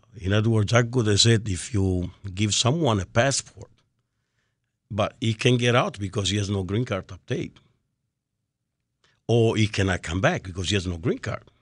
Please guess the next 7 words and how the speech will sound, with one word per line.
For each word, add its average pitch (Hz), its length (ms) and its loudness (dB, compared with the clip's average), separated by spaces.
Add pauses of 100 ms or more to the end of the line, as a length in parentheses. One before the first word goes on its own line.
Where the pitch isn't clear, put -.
(840)
So 107 440 0
passport 117 440 0
is - 260 -4
worth 101 300 -6
nothing. 80 380 -12
It's - 240 -20
worthless. - 560 -6